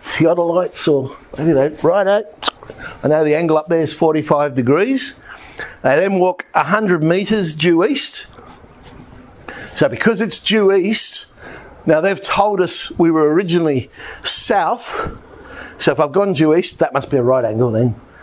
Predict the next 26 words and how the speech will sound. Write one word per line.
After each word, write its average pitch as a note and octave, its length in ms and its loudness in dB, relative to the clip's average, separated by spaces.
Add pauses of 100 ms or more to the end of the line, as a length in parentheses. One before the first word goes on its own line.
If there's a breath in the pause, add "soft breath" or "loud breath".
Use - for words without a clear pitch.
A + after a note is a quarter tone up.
(220 loud breath)
basically - 380 0
there. C#3 420 2 (1200 loud breath)
And C#3 260 0
now A3 240 2
we E3+ 140 0
have C#3 160 0
a C#3 60 2
look D3+ 180 2
at C#3 60 -4
the B2 80 -2
tower, D3 520 0 (460 loud breath)
and C3 260 2
it's E3+ 160 0
thirty A3 300 0
degrees. - 480 -4 (720)
Okay, - 320 -4 (400 loud breath)
so F#3 220 0
we B3+ 120 -2
want G3 200 0
to D#3+ 60 -4
find F3+ 320 -2
an C#3 200 -2 (240)
expression G#3 540 -2
for - 120 0 (140)
O F3+ 240 2
B, C3 760 -2